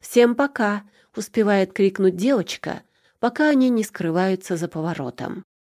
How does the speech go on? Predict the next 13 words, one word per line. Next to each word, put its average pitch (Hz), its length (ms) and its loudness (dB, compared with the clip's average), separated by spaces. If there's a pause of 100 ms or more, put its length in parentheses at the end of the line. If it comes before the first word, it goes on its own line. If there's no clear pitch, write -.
(400)
«Идёмте 180 500 2
с - 120 -10
нами. 135 440 -4 (220)
Почему 269 400 0
нет?» 185 380 -6 (380)
насмешливо 185 720 0
произносит 170 640 0
дочь 170 320 -2
Игоря. 143 460 -2 (300)
«Меня, 170 260 6
кстати, 208 380 -4
Катя 254 400 -6
зовут». 135 500 -6